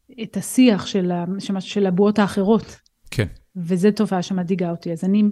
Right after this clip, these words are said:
Speaker 1: בעיקר מקווה שאנחנו, שהבן אדם של אלפיים חמישים יהיה קשוב, אה, פתוח, ביקורתי. זאת אומרת, חלק מה-, אה, ערכים שכבר בתקופת ה-, הנאורות, נגיד, אה,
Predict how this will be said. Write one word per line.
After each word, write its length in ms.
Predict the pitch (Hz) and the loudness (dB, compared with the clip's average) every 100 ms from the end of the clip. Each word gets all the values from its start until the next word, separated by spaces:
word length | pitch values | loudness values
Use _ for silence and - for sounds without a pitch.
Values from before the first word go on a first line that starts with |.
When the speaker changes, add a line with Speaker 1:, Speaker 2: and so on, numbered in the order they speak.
| 208 | 0
Speaker 1:
בעיקר 320 | 202 208 233 | -2 2 4
מקווה 480 | 254 254 190 202 208 | 4 4 0 0 0
שאנחנו, 640 | 208 190 175 202 190 185 | -2 -4 -4 -4 -4 -4
שהבן 500 | 185 - 180 175 165 | -6 -4 -4 -4 -4
אדם 260 | 180 180 214 | -2 0 0
של 340 | 208 190 185 | -2 -4 -6
אלפיים 400 | 185 180 - 202 | -8 -8 -4 -2
חמישים 500 | 196 190 180 226 214 | -2 -4 -2 0 2
יהיה 240 | 196 190 196 196 _ _ _ | 2 0 -4 -8 _ _ _
קשוב, 600 | - - - 233 214 190 - _ _ _ _ 202 | -8 -6 0 2 0 -4 -16 _ _ _ _ -10
אה, 100 | 185 180 | -8 -8
פתוח, 680 | 180 - 220 196 - - _ _ _ 175 | -6 2 4 2 -4 -18 _ _ _ -8
ביקורתי. 640 | 180 196 180 - 233 220 | -6 -6 -6 -4 -2 -2
זאת 140 | - - | -6 -2
אומרת, 180 | 202 185 | -2 0
חלק 320 | 220 220 220 | 2 2 2
מה-, 340 | 202 190 185 175 _ _ _ _ | 2 2 -2 -6 _ _ _ _
אה, 60 | 202 185 170 170 170 175 - 151 160 - | -10 -6 -6 -6 -8 -10 -14 -18 -18 -12
ערכים 440 | 196 196 175 247 233 | -6 -6 -2 2 2
שכבר 320 | 220 196 185 | 2 0 0
בתקופת 500 | 185 185 - 220 214 | -2 -10 -6 -4 2
ה-, 400 | 202 190 190 - - - 202 | 2 2 -2 -8 -12 -14 -6
הנאורות, 540 | 196 196 196 233 247 | 0 2 4 4 4
נגיד, 380 | 214 175 175 165 _ _ _ _ | 2 0 -4 -8 _ _ _ _
אה, 60 | 202 | -8